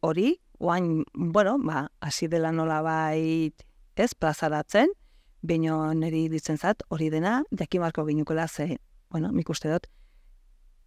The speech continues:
ehundoko eragine, eh, daukela personaren garapenen zero zazpi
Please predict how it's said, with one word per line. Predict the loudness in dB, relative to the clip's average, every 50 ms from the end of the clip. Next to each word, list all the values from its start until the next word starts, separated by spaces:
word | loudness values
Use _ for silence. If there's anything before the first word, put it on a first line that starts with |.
| -20 -10 -6
ehundoko | -2 0 2 2 2 2 2 2 2
eragine, | 2 2 2 2 2 2 2 2 0 0 0 -2 -4 _
eh, | -4 -4 -2 0 0 0 -2 -2
daukela | -4 -6 -4 -4 -2 0 0 -2
personaren | -2 -2 -4 -2 -2 0 -2 0 0 0 0 0 2 0 0 -2
garapenen | -2 -6 -6 -6 -8 -6 -2 -2 0 2 4 2 2 2
zero | -2 -4 -4 -2 -2 -2 -2
zazpi | -2 -4 -6 -8 -8 -8 -4 _ 0 0 0